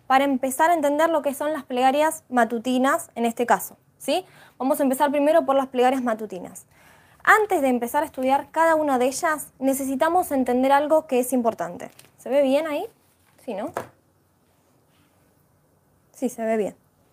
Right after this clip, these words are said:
Em, entonces, antes de entrar a entender y a estudiar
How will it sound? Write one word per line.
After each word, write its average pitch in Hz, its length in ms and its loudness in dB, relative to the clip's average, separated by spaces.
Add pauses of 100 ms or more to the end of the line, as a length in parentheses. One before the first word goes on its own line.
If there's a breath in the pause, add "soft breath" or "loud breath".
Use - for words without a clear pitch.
(960 soft breath)
Em, 214 760 0 (540)
entonces, 254 580 -2 (720)
antes 370 340 2
de 311 80 0
entrar 294 480 2 (1200 soft breath)
a 214 200 2 (100)
entender 233 640 2
y 220 80 -6
a 220 40 -4
estudiar 262 520 0